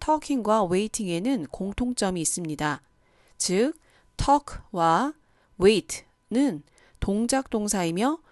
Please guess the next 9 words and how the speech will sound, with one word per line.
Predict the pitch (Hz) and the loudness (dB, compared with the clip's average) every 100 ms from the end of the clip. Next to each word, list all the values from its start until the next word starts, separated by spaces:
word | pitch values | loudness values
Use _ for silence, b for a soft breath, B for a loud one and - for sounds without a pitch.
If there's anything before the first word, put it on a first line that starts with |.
| b - | b -8
동작의 | 190 190 190 180 202 233 262 | -4 0 0 0 0 0 0
지속성이 | - 190 240 - 190 175 | -2 -2 -2 0 -2 2
있습니다. | - 180 156 147 143 - _ _ _ _ - | 2 2 -2 -4 -4 -6 _ _ _ _ -6
동작 | 214 214 226 269 - | -4 -2 -2 -2 -2
동사이며 | 247 226 220 202 180 175 202 277 | -2 -2 -4 -4 -2 0 0 -2
동작의 | - 185 196 190 190 185 | -4 -4 -2 -2 -2 -2
지속성이 | - 185 214 - 202 185 | -2 -2 -2 -2 -2 -2
있는 | 175 175 | -4 -4
동사를 | 170 165 160 160 196 269 | -6 -6 -4 -2 0 0